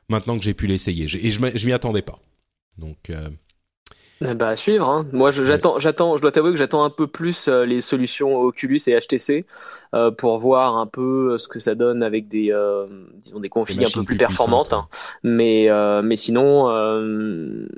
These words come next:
Speaker 2: sinon, moi, en fait, la, la seule chose qui, qui m'inquiète un peu, en fait, en V R, c'est, euh, déjà, effectivement, les sessions de jeu de, de longue durée. Parce que je pense que ce sera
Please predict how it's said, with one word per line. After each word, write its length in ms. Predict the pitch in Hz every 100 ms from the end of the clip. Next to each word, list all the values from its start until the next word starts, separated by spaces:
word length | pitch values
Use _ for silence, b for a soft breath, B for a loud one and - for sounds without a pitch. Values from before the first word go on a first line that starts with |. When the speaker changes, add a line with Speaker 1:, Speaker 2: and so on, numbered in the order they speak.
| - - -
Speaker 2:
sinon, 380 | - - 143 151
moi, 280 | 143 160 156
en 100 | 127
fait, 180 | 160
la, 160 | 123 113
la 320 | 113 117 113
seule 200 | - 147
chose 360 | - 156 160 143
qui, 340 | - 117 107
qui 140 | - 123
m'inquiète 320 | 117 131 120
un 100 | 117
peu, 160 | 143
en 140 | 151 117
fait, 180 | 127 113
en 100 | 107
V 220 | 113 127
R, 240 | 170 123 B B B
c'est, 500 | - - 127 123 123
euh, 140 | 117 110
déjà, 340 | 117 120 127
effectivement, 480 | 117 120 - 131 135
les 100 | 120
sessions 300 | - 117 135
de 80 | 127
jeu 140 | 139
de, 220 | 127 110
de 140 | 107 123
longue 200 | 123 131
durée. 380 | 123 120 135 190 - B B B B
Parce 100 | -
que 80 | 104
je 80 | -
pense 240 | 127 131
que 80 | 117
ce 140 | -
sera 1040 | 95 - 113 113 113 110 110 107 101 101